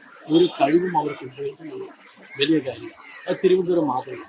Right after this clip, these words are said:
തിരുവനന്തപുരം പത്രപ്രവർത്തകരാണ് രാജ്യത്തിനാകെ മാതൃക. ആ മാതൃകയുള്ള പത്രപ്രവർത്തകർ ചെയ്യുന്നത്. എനിക്ക് തോന്നുന്നത് ഇവിടെ വന്ന കുട്ടികളിൽ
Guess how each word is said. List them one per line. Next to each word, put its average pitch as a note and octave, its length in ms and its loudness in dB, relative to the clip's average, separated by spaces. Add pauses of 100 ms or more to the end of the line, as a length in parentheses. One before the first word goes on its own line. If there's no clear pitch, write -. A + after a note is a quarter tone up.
(540)
തിരുവനന്തപുരം F#3 380 2
പത്രപ്രവർത്തകരാണ് G3+ 840 0
രാജ്യത്തിനാകെ F3 580 0
മാതൃക. C3+ 340 -6 (640)
ആ F#3 120 12
മാതൃകയുള്ള G3+ 500 6
പത്രപ്രവർത്തകർ E3+ 580 -6
ചെയ്യുന്നത്. C3+ 500 -10 (680)
എനിക്ക് G#3 260 0
തോന്നുന്നത് A3 480 -8 (440)
ഇവിടെ G#3 220 6
വന്ന G#3 240 0
കുട്ടികളിൽ F#3 600 0